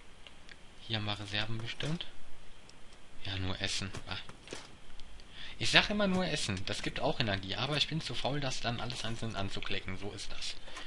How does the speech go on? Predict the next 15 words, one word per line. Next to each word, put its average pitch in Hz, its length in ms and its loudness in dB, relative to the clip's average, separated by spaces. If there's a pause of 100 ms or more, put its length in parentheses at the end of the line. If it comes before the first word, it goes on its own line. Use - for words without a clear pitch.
(180)
Damit 104 180 0
ihr 101 180 2 (140)
auch 104 180 2
mal 104 120 2
Bescheid 95 340 2
wisst. - 240 -2 (720)
Munitionskisten, 156 840 0
Raketen, 98 520 0
ja, 90 100 2
ein 95 100 2
Raketenwerfer 135 640 0
wäre 120 80 0
jetzt 123 200 -6
nicht 110 120 -2
schlecht. 110 340 -4